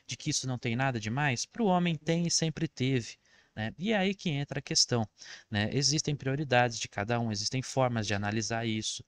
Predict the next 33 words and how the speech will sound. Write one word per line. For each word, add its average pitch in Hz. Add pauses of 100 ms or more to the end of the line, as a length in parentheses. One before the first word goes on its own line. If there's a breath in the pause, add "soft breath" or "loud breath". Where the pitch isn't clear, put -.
(220 soft breath)
né? 113
É 113
claro 135
que -
vão 117
ter 113
homens 110
com 107 (260 soft breath)
um 113
critério 107
maior 107
ou 107
menor 117
nesse 107
aspecto, - (360 loud breath)
né? 123
E, 285 (120)
e -
é 302
isso, 185 (100)
tá? 117
E, 117
e 113
não, 131 (180)
não, 123 (180)
não 131
há 170
um 196
problema 110
em 101
você 104 (400 loud breath)
entender 113
isso. 117